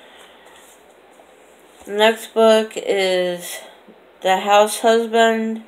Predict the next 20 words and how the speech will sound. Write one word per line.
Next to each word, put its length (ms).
by 200
James 440
Patterson 960
with 380
Dwayne 640
Swerczynski. 1700
And 540
I 220
rated 540
this 320
a 200
five 360
out 340
of 40
five. 720
It 80
was 180
a 60
quick 420
read, 580